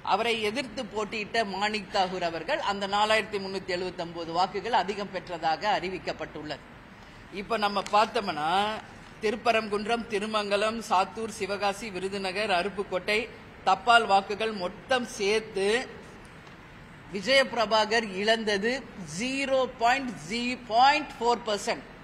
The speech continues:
அதாவது அரை பர்சன்ட் கூட கிடையாது, பாயிண்ட் ஃபோர் பர்சன்ட் தான் அவர் வந்து தோல்வி உற்றதாக அறிவிக்கப்பட்டிருக்கிறது. இன்னைக்கு தமிழகம் முழுவதும் நாற்பது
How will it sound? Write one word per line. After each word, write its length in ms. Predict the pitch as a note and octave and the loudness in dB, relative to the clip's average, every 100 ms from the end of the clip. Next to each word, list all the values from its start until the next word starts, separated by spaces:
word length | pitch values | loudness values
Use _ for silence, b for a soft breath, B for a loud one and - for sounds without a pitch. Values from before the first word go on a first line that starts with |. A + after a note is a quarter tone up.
| - - | -20 -8
அதாவது 460 | D#3+ F3 G#3+ A3+ D4 D#4+ - | -2 2 2 2 0 -2 2
அரை 280 | - A#3+ | 2 2
பர்சன்ட் 440 | A#3+ B3 A#3 C4 A#3+ | 2 0 2 -2 -2
கூட 160 | A#3 A#3+ | -2 -2
கிடையாது, 460 | A3+ G3+ G#3 G#3 D#4 G4 - - - - - - | -2 0 -2 0 -4 -4 -12 -18 -20 -20 -18 -2
பாயிண்ட் 480 | G#3 B3 C#4 D4 - | 4 6 4 0 -6
ஃபோர் 320 | G#3+ B3 A#3+ - | 0 2 2 0
பர்சன்ட் 460 | G#3+ G#3+ A3+ E3 - - F3+ | -2 0 -2 -2 -10 -6 4
தான் 220 | C#4+ E4+ - | 4 4 -2
அவர் 280 | F3+ F#3 F3 | -2 -2 -4
வந்து 200 | F#3 G#3+ D#4 A#3+ - - - - - - - - - - - - - | -6 -6 -8 -10 -16 -20 -20 -20 -20 -20 -20 -20 -20 -20 -20 -20 -10
தோல்வி 320 | G3 G#3+ G#3+ G#3 | -4 -2 0 -2
உற்றதாக 480 | F#3 F#3+ F3 E3+ G3 | -2 -4 0 0 0
அறிவிக்கப்பட்டிருக்கிறது. 920 | F3 F3 F3 A3 D3 C#3 B2 A#2+ A2 - - F3+ | -2 -2 -6 -8 -10 -12 -14 -16 -18 -18 -12 -6
இன்னைக்கு 420 | G#3+ A3+ - B3 A#3 | -2 -2 -4 -6 0
தமிழகம் 640 | G#3 G3 B3+ C4+ B3+ B3+ A3 | 2 2 2 2 2 -2 -2
முழுவதும் 520 | F#3+ F#3+ E3 F#3+ A#3+ G#3+ | -2 -2 -2 -2 -4 0
நாற்பது 540 | F#3 G#3 A#3 B3+ A3+ | 4 6 4 -2 -4